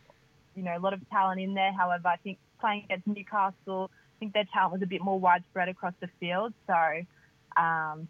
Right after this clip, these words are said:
I personally thought that Newcastle were gonna win. Um, but yeah, it was a really good game. Again, just good game of women's footy. But yeah, good to see.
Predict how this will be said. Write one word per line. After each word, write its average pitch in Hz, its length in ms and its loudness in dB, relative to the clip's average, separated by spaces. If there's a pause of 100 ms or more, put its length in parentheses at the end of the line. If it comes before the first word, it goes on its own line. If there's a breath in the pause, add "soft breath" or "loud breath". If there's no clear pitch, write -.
I 254 200 8
personally 247 460 0
thought 233 160 -4
that 214 100 -8
Newcastle 220 420 0
were 208 180 -8
gonna 202 240 -6
win. 214 440 -8 (840)
Um, 170 500 -2 (640)
but 185 120 -6
yeah, 170 140 -2
it 156 40 0
was 165 80 -10 (160)
a 190 40 -8
really 247 160 -4
good 214 240 -8
game. 180 380 0 (400)
Again, 175 200 -2
just 175 140 -14 (100)
good 214 140 -6
game 185 180 2
of 180 100 -2 (180)
women's 185 260 0 (100)
footy. 175 340 -2 (1080 soft breath)
But 170 100 -4
yeah, 151 140 4
good 180 180 0
to 180 160 0
see. 160 160 0